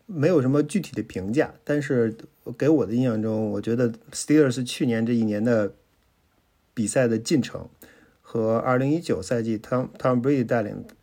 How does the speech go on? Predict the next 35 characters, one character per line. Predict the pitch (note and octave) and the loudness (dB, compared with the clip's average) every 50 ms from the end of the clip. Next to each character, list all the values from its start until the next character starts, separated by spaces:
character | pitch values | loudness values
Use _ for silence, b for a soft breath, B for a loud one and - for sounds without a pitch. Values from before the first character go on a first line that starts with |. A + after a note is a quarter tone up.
| _ _ | _ _
New | C#3+ B2 C3+ | -4 -2 -2
England | C3 C3 C3+ C3 | 0 0 -2 0
Patriots | C3 D#3 E3 F3 - C3+ A#2 A2 | 0 0 0 0 0 -2 -4 -2
的 | A2+ G#2+ | -4 -8
比 | - G2+ | -8 -8
赛 | - A#2 A2 G#2+ | -6 -4 -4 -4
进 | - A#2 | -4 -4
程 | G#2 G#2+ G#2+ G#2+ | -4 -4 -4 -4
非 | C3+ C3+ | -2 0
常 | B2+ B2+ B2 | 0 0 0
相 | B2 - C3 C3 C3+ | 0 -2 -2 -2 -2
似。 | C3+ - - - - | -4 -6 -10 -10 -6
之 | - D#3 | -6 -6
前 | D3+ - C3+ C3+ C3+ | -2 2 2 2 2
你 | C#3 C#3+ | 2 2
打 | C3+ A#2+ F#2 F#2+ | 0 0 0 -2
的 | G#2 G#2+ | -2 0
对 | D#3 D3 B2+ | 0 0 0
手 | A2+ G2 | 0 -2
都 | G2 B2 B2 | -2 -2 -4
相 | B2 - - C3+ C3 | -2 -2 -2 0 0
对 | A#2+ | 0
来 | A#2 | 0
说 | B2 | 0
比 | A#2 C3 | 0 0
较 | A2 G2 | 0 0
弱， | G2+ B2 B2+ - - B B B B B B B B _ | 0 0 -2 -2 -4 B B B B B B B B _
所 | - - G#2+ A2 | -6 -2 -2 0
以 | G2+ G2+ | 0 -2
成 | - - A2 A2+ | -4 -4 -4 -2
绩 | A#2+ A#2+ A#2 A2 G2+ F#2+ F2+ - b b b b b b b b b b _ _ - C4 - _ _ _ _ - | 0 0 0 0 0 -2 -6 -10 b b b b b b b b b b _ _ -20 -20 -20 _ _ _ _ -4
突 | - G3 E3 | -2 0 2
飞 | E3 E3+ | 4 2
猛 | C#3 G#2+ F#2+ | 2 0 -2
进， | G2 A#2 G2 | -4 -6 -8